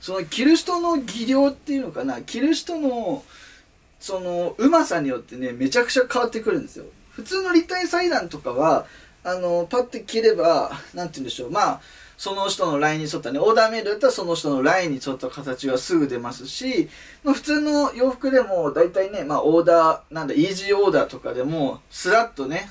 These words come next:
あの、完成形に近い形が着ればなるんですけど、着物はそういうわけではないので、着る人のなんかこう、センスというか、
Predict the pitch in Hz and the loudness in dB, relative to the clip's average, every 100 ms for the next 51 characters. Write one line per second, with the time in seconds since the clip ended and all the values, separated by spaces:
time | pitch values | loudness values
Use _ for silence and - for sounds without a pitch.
0 | - - 156 151 143 143 139 139 - - | -16 -6 -2 0 0 2 0 -4 -12 -20
1 | - 214 214 214 208 214 196 185 - 220 | -4 -2 2 2 0 -4 -8 -6 0 0
2 | 180 151 147 156 139 160 135 - 135 143 | 0 -2 0 0 0 0 0 2 2 0
3 | 127 110 - 123 113 - 208 285 294 294 | -2 -8 -14 -12 -10 -6 0 2 4 4
4 | 277 - - - - 247 269 269 269 165 | 2 -8 -20 -20 -10 -2 2 4 2 0
5 | 127 120 131 117 - - - - - 214 | -4 -4 -6 -6 -12 -14 -12 -12 -8 -4
6 | 254 - 254 160 135 135 - - 117 113 | -2 0 -2 -2 -2 -4 -6 -14 -10 -8
7 | - - 214 - - 110 107 - - - | -6 -4 -4 -4 -8 -10 -10 -12 -12 -14